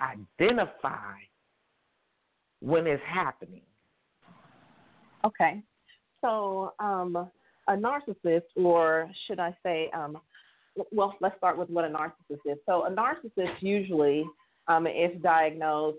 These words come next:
Speaker 2: is someone who supposedly has experienced some sort of childhood trauma and has basically stopped or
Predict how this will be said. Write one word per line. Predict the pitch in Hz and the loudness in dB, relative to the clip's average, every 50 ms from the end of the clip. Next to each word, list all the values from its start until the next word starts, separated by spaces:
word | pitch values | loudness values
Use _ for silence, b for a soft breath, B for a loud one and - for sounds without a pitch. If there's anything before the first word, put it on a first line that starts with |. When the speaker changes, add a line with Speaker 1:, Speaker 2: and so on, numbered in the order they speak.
| - - | -8 -10
Speaker 2:
is | - 156 160 - | -10 -10 -10 -6
someone | - 180 175 185 185 180 170 170 165 175 170 175 | -4 -4 -4 -4 -4 -2 -2 -2 -4 -4 -8 -6
who | 196 170 165 165 160 160 156 156 156 156 160 156 _ _ _ _ _ _ _ _ - | -6 -4 -4 -2 -2 -2 -2 -4 -4 -6 -8 -12 _ _ _ _ _ _ _ _ -4
supposedly | 214 202 - 226 220 220 214 214 190 185 180 185 | -4 0 2 4 4 4 2 2 0 0 -2 -2
has | 185 208 175 175 175 175 170 165 170 170 - _ - | -2 0 0 2 4 4 4 4 2 -2 -8 _ -4
experienced | - 180 180 - _ - 202 202 208 214 214 208 202 202 202 _ | -4 -4 -4 -4 _ 2 2 2 2 2 -2 -2 -4 -6 -8 _
some | - 190 180 196 - - | -4 -4 -4 -4 -6 -6
sort | - 185 175 170 - - | 0 0 0 0 0 -4
of | 156 156 - - | -6 -6 -8 -6
childhood | - 202 185 175 180 196 196 185 165 _ - | -2 -2 0 0 0 -4 -6 -10 -10 _ -8
trauma | - 196 190 180 170 160 156 165 - _ _ _ _ - | -6 -4 -2 -2 0 0 -2 -2 -4 _ _ _ _ -8
and | - 185 185 | -6 -4 -2
has | 175 170 151 147 143 | -2 -4 -4 0 2
basically | 180 170 208 220 - 214 202 - 180 160 156 156 160 _ _ _ _ _ _ | 2 2 2 0 -6 -10 -8 -4 -4 -4 -4 -6 -10 _ _ _ _ _ _
stopped | - 196 185 190 185 - - _ _ _ _ _ _ _ _ _ _ _ _ _ _ _ _ - | 2 2 4 4 2 0 -2 _ _ _ _ _ _ _ _ _ _ _ _ _ _ _ _ -2
or | 165 165 | -2 -2